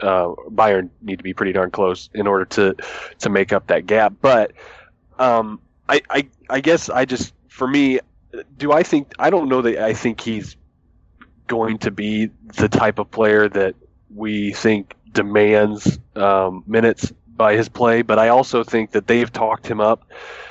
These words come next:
and they spent enough money on him. Um, and they spent enough time pushing, you know, they were retweeting his goals from, you know, with Vancouver, uh, Whitecaps, and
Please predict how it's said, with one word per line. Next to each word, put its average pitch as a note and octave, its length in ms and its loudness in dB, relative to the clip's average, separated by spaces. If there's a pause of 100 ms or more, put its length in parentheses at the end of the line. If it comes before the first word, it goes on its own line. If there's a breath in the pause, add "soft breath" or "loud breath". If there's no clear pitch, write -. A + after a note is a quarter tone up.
(180 loud breath)
and G#2+ 80 -2
they G#2+ 80 2
spent A2+ 340 0
enough G#2+ 360 0
money G#2+ 280 0
on G2+ 340 -4
him. G#2+ 460 -2 (920 loud breath)
Um, G2 600 0 (120)
and G#2 540 0
they A#2 380 2
spent - 340 -2
enough A2 300 -2
time G#2+ 320 0
pushing, A2 580 -6
you A2+ 140 -6
know, G2 240 -2 (300 loud breath)
they A#2+ 100 2
were A#2 100 4
retweeting A2 580 0
his A2 200 -4
goals G#2+ 420 2
from, G#2 400 0 (340)
you A2 120 -6
know, F#2+ 140 0
with G2+ 220 -2
Vancouver, G#2 680 2
uh, G2 180 2
Whitecaps, G#2 520 0
and F#2+ 200 -6